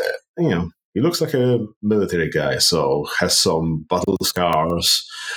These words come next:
and, yeah, strong, uh, f-,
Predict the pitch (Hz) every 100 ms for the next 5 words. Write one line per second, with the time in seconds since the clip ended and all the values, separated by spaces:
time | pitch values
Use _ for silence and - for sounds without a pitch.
0 | - - - - _ - 82 80 73 67
1 | 78 104 101 - - _ _ _ _ -
2 | - 107 92 90 - 113 95 92 92 90
3 | 87 - -